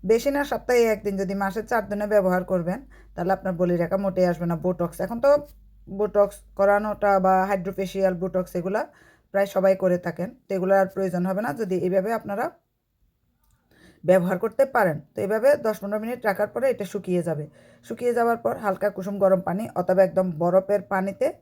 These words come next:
আপনারা এটা ধুয়ে নেবেন। ভালোভাবে ধোয়ার পরে আপনারা এইভাবে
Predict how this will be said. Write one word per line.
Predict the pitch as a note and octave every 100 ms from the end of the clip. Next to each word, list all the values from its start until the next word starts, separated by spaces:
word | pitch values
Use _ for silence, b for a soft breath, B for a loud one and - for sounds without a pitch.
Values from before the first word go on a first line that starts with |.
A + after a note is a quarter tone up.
| -
আপনারা | - - F#3
এটা | F#3+ C#4
ধুয়ে | C#4 F#3 F#3
নেবেন। | F3 D#3 D3+ - b b b b
ভালোভাবে | F3+ G#3+ A#3 A3
ধোয়ার | G#3 G#3 G#3+
পরে | G#3 G#3+ G3+ C#4 - b b
আপনারা | - F3+ F#3 G3
এইভাবে | G3+ G#3+